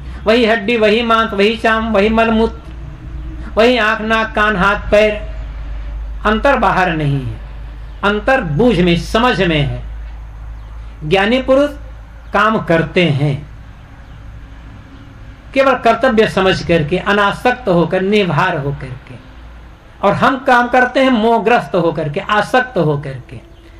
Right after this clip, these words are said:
इसलिए हम बंध जाते हैं, वे उबर जाते हैं। साहब कहते हैं, जाना सबको है, लेकिन जाने के पहले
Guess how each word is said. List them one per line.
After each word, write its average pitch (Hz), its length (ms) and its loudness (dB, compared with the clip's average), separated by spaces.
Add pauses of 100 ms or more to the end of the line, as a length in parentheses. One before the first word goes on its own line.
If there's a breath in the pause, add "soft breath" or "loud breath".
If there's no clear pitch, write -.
(260 loud breath)
इसलिए 247 220 2
हम 233 180 2
बंध 226 200 2
जाते 240 320 2
हैं, 262 160 2
वे 233 300 2
उबर 185 240 2
जाते 143 360 -4
हैं। 117 240 -16 (720)
साहब 233 220 2
कहते 269 180 0
हैं, 240 60 2
जाना 208 260 2
सबको 208 540 2
है, 139 300 -2 (480 loud breath)
लेकिन 202 240 2
जाने 220 340 2
के 240 140 2
पहले 202 600 2